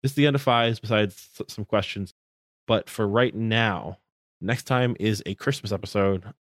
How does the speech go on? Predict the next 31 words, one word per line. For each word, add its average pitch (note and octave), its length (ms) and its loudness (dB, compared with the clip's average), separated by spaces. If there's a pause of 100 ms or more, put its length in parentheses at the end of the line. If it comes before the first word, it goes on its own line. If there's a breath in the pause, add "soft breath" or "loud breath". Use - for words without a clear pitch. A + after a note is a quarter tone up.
(120)
T - 120 -4
B F3+ 140 0
D, A#2 260 2
as G#2+ 160 0
we A2 160 -2 (100)
try C3+ 180 0
and B2 80 -4
find A#2+ 220 0
a G#2+ 40 -4
suitable, G#2+ 600 0 (540)
uh, F#2 100 0
thing. G#2+ 600 0
Maybe A2+ 220 0
we'll, A2+ 160 4
like, A2 320 4
do, G#2+ 160 2
like, G2+ 140 6
Home G#2+ 220 4
Alone G2 400 4
or F#2+ 120 0
Gremlins F#2 440 0
if - 100 -16 (100)
we, G2 120 0
like, F#2 140 -2
can't - 180 -2
find F#2+ 160 -4
something, F#2+ 240 -6
like, F2+ 160 -6
a F#2 40 -6
little E2+ 140 -6
better. D#2+ 320 -10